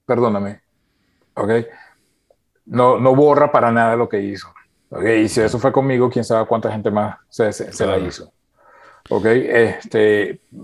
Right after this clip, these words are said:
Speaker 1: el, el, el, pero, pero ese, ese redimir de, de, del alma, o sea, todo el tiempo que el carajo pudo haber pasado, y quizás suene que lo estoy defendiendo, quizás es una herramienta que yo estoy usando para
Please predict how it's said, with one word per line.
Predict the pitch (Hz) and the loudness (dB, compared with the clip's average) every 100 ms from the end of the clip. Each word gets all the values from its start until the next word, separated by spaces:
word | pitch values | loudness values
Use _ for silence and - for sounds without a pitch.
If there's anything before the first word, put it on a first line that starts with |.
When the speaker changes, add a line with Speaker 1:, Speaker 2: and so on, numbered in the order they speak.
| - | -4
Speaker 1:
el, | 117 113 113 | 0 0 0
el, | 110 110 107 | 0 0 0
el, | 113 104 95 - | 0 0 -4 -2
pero, | 120 110 110 107 | 0 2 2 0
pero | 117 107 110 | 0 0 2
ese, | 107 110 131 123 113 | 0 -2 0 2 2
ese | 110 - 131 135 | -2 -2 0 0
redimir | 131 131 117 110 131 180 - _ _ _ - | 0 0 0 0 0 -2 -4 _ _ _ -2
de, | 117 107 | 0 0
de, | 107 101 | 0 0
del | 104 107 | 2 2
alma, | 123 143 | 2 0
o | |
sea, | 127 123 113 | 0 0 0
todo | - 120 143 | 0 2 4
el | 156 | 2
tiempo | 156 156 151 | 2 0 0
que | 151 | -2
el | 120 | -2
carajo | 117 120 127 | 0 0 -2
pudo | 139 131 131 | 0 2 2
haber | 127 | 0
pasado, | 127 - 113 120 147 - _ - | -2 -2 0 0 -2 -10 _ -10
y | 113 | -8
quizás | 117 123 120 127 | -6 -2 -4 -2
suene | 147 143 | -2 0
que | 147 | -2
lo | 139 | -4
estoy | 120 123 | -4 -4
defendiendo, | 120 120 113 117 139 - - - - | -4 -4 -4 -2 -2 -4 -18 -16 -4
quizás | 123 123 120 127 | -2 0 0 0
es | 123 | -4
una | 135 139 | -4 -2
herramienta | 117 117 117 127 | -2 -2 -2 -2
que | 135 | -2
yo | 117 | -2
estoy | 110 120 | -2 -2
usando | 123 123 117 120 | -2 -4 -4 -4
para | 120 113 110 104 | 0 0 2 0